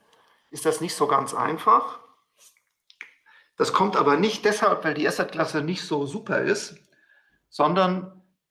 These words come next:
das kommt, weil es relativ kompliziert ist. Man muss, ähm, ja,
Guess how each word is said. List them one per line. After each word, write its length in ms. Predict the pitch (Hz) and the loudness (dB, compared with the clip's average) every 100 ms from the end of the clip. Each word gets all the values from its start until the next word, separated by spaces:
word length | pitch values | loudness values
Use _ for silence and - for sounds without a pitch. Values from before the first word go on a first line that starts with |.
| - | -8
das 240 | 156 - | -8 -6
kommt, 580 | - 147 185 233 - - _ _ | 0 2 2 -2 -10 -18 _ _
weil 440 | 127 151 160 185 | -4 -2 0 -4
es 520 | - - - - _ _ _ | -6 -8 -12 -20 _ _ _
relativ 480 | 135 170 180 180 - | 0 2 2 -2 -4
kompliziert 640 | 160 156 160 156 202 180 | -6 -2 -6 -4 -4 -2
ist. 260 | 120 117 - | -4 -8 -8
Man 200 | 123 127 | -6 -4
muss, 480 | 143 175 - - _ _ _ _ _ - | -4 -8 -12 -18 _ _ _ _ _ -8
ähm, 360 | 139 135 143 - - | -6 -6 -8 -16 -6
ja, 280 | 143 - | -6 -6